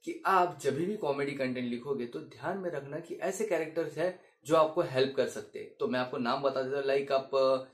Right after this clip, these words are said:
कृष्णा and सुदेश को देख लो, शकील और भारती जी को देख लो। ऐसे बहुत सारे characters हैं जो दो लोग आपस में जब conversation करते हैं तो कॉमेडी create करते हैं।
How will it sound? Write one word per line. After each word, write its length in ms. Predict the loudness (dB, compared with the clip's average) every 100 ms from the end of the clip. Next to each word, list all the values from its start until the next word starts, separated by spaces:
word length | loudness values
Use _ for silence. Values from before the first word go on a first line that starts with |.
| _ _ _ -2
कृष्णा 340 | -2 2 2
and 100 | 4
सुदेश 280 | 4 4 4
को 120 | 2
देख 240 | 0 -2
लो, 280 | 0 -2 -4 _ _ _
शकील 480 | -4 -2 0 4 6
और 180 | 6 4
भारती 340 | 2 2 2
जी 100 | -2
को 140 | 0
देख 240 | 2 2 0
लो। 200 | -6 -8 -20 _ 4
ऐसे 200 | 6 6
बहुत 360 | 6 6 8
सारे 160 | 6 6
characters 520 | 6 4 4 2 4
हैं 120 | 6
जो 100 | 6
दो 380 | 6 6 10 12
लोग 440 | 12 8 6 -4 2
आपस 360 | 2 4 2 2
में 80 | -2
जब 140 | -2
conversation 540 | -2 0 0 -2 -4
करते 220 | -6 -6 -4
हैं 80 |
तो 60 | -6
कॉमेडी 420 | 0 0 2 -4
create 360 | -4 0 0 0
करते 240 | -6 -6
हैं। 120 | -8